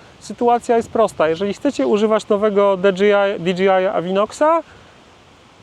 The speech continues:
nie macie wyboru, a właściwie macie, tyle że jest to dalej jeden rower, tyle że w dwóch wersjach. Model Aimflow, e,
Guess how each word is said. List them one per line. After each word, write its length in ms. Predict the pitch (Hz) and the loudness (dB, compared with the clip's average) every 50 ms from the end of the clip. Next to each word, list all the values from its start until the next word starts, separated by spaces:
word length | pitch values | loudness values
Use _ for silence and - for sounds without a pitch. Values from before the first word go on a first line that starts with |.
| - - | -10 -6
nie 140 | 220 254 277 | -4 -2 0
macie 260 | 294 269 - 294 269 | 0 0 0 -2 -2
wyboru, 360 | 285 285 240 202 151 131 139 - | 0 0 2 2 2 0 0 -2
a 60 | 175 | -4
właściwie 420 | 170 208 - - - 220 220 233 | -4 -4 -6 -4 -4 0 0 0
macie, 480 | 262 302 277 247 - - 226 226 233 247 - | 2 2 0 0 0 0 2 2 2 0 -2
tyle 240 | - 262 254 254 240 | -2 0 2 2 2
że 100 | 226 247 | 2 0
jest 140 | 240 220 - | 0 0 0
to 100 | 247 226 | -2 0
dalej 320 | 208 240 233 220 214 208 | 2 2 0 0 0 -2
jeden 240 | 214 214 196 214 202 | -2 0 2 2 2
rower, 340 | 202 208 208 202 208 202 - | 2 2 2 2 0 0 0
tyle 220 | - 196 190 185 | 0 2 2 2
że 100 | 180 180 | 2 0
w 40 | 170 | -2
dwóch 180 | 165 170 156 151 | -2 -2 -2 0
wersjach. 400 | 131 120 113 - - 113 104 - - - - - - - - - - - - - - - - | 0 0 0 0 -2 -4 -4 -4 -8 -20 -20 -20 -20 -20 -20 -20 -20 -20 -20 -20 -20 -14 -6
Model 600 | - 175 208 240 247 220 233 247 240 240 240 233 196 - - - - | -2 0 0 2 2 2 2 4 4 4 2 0 -4 -10 -18 -12 -4
Aimflow, 720 | - 208 220 240 226 - - 226 220 220 226 233 262 262 - - - - - 185 | -2 -2 0 -2 -2 -4 0 2 2 4 4 2 0 -2 -6 -12 -18 -12 -4 0
e, 520 | 180 196 196 196 196 196 202 196 202 | 0 2 4 4 2 2 2 0 0